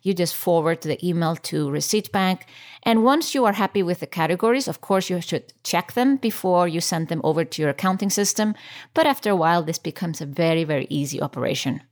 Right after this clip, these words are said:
You start with, uh, fifteen dollars a month.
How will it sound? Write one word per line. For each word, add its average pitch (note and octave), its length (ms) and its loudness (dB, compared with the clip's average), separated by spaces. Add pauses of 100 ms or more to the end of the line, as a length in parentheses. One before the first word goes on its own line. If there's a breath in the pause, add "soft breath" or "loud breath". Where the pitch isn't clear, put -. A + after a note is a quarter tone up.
(440 loud breath)
You A#3 120 4
start G#3+ 400 2
with, F3+ 280 -2
uh, D#3+ 160 0
fifteen A3 400 0
dollars F#3 380 2
a D#3+ 100 -4
month. F3 540 -2